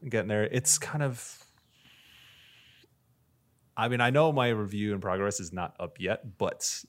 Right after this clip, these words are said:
uh, I don't think that game is great. I appreciate that it exists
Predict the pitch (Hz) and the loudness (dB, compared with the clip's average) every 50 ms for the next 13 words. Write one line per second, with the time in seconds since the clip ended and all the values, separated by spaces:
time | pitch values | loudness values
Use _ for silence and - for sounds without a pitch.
0 | _ _ _ - - 53 50 50 - - - - 101 98 98 95 92 87 - - | _ _ _ -16 -14 -12 -10 -12 -12 -12 -8 -6 -6 -4 -4 -6 -10 -12 -8 -8
1 | 95 110 156 170 - - - - 101 104 127 - - - - - - - - - | -6 -6 -6 -10 -14 -20 -14 -10 -8 -8 -8 -10 -14 -20 -20 -20 -20 -20 -20 -20
2 | - - _ _ _ - 95 - - 98 98 98 87 - - - - 87 85 117 | -20 -20 _ _ _ -12 -12 -10 -8 -10 -10 -10 -10 -12 -14 -14 -14 -12 -12 -12
3 | 156 143 - - - - _ _ _ _ _ _ _ _ _ _ _ - 120 120 | -12 -12 -14 -16 -18 -20 _ _ _ _ _ _ _ _ _ _ _ 0 2 2
4 | 113 107 - 143 135 135 - 143 127 131 131 - 117 107 110 98 95 95 85 85 | 2 2 2 2 2 2 2 2 2 2 4 4 4 4 4 0 -2 -4 -6 -6
5 | 82 85 104 165 190 - - - - - - | -8 -4 -4 -2 0 0 0 0 -2 -2 -2